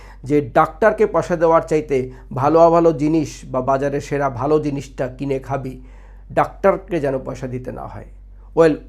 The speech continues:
বিমার হলে, অসুখ হলে তো ডাক্তারের কাছে যেতেই হবে, কিন্তু পারতপক্ষে ডাক্তারবাবুকে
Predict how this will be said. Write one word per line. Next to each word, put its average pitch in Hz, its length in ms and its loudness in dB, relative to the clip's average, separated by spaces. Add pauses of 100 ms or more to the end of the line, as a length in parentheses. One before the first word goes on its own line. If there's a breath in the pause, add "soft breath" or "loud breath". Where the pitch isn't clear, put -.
(120)
বিমার 143 380 2
হলে, 143 240 2
অসুখ 143 320 -4
হলে 143 140 -2
তো 143 140 -4
ডাক্তারের 135 360 -6
কাছে 139 240 -8
যেতেই 135 280 0
হবে, 131 200 -2 (320 loud breath)
কিন্তু 135 200 -4
পারতপক্ষে 135 840 -4 (220 loud breath)
ডাক্তারবাবুকে 135 960 -4